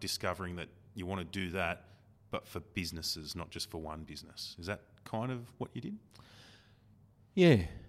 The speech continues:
Speaker 1: Yep.
Speaker 2: yeah. And a reason I didn't throw myself into it was 'cause I was terrified.
Speaker 1: Yep.
Speaker 2: 'Cause it's funny, you know, when you, when you work for somebody, you're selling their services.
Speaker 1: Correct.
Speaker 2: So if you,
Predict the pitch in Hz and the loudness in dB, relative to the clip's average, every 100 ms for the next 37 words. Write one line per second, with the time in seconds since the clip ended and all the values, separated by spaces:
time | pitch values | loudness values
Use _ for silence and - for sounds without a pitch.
0 | - 170 131 101 92 147 180 226 202 170 | -4 2 4 4 4 6 10 8 10 8
1 | 135 131 120 - 127 123 - 120 117 170 | 8 6 4 6 6 6 4 4 4 8
2 | 139 101 107 117 104 95 - 131 139 98 | 8 6 2 2 2 2 2 2 2 -2
3 | - - - - - 131 - - - - | -8 -14 -20 -12 -8 -8 -8 -20 -20 -20
4 | - - - - 170 165 - 220 226 151 | -20 -20 -4 6 8 8 6 6 6 6
5 | 120 113 113 117 - - 131 185 220 190 | 4 4 2 -2 -10 2 6 8 8 8
6 | 151 - 170 170 120 135 170 165 - 98 | 6 4 8 10 12 12 12 8 4 2
7 | - - 147 - - - - - - - | 2 -2 -4 -8 -18 -20 -20 -20 -4 2
8 | 107 135 110 101 98 - 95 98 - - | 4 4 4 2 2 0 -2 -4 -8 -10
9 | - - - 87 - - - - - 143 | -18 -12 -6 -6 -6 -20 -20 -18 -2 2
10 | 135 190 | 4 4